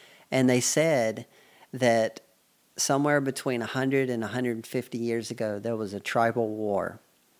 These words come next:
And, um, they said during this war, there was a,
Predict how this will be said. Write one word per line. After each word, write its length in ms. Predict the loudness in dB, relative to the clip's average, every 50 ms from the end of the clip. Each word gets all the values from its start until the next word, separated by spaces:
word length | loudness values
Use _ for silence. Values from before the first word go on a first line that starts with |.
| _ _ _ _ _ -20 -20 _ _ _ _ _ -20 _ -4
And, 320 | 0 2 2 2 4 4
um, 380 | 4 4 4 2 2 -2 -4 -8 -12 -20 _ _ _ _ -2
they 160 | 0 0 2
said 260 | 4 4 2 2 4
during 280 | 4 4 4 4 4 4
this 220 | 2 0 0 -2
war, 640 | -2 0 0 2 2 4 4 2 2 -2 -4 -8 -14 _ -6
there 220 | -2 0 2 2
was 300 | 2 0 0 -4 -6 -10 -12 _ _ _ -10 -8
a, 480 | -6 -6 -4 -6 -6 -8 -10 -12 -16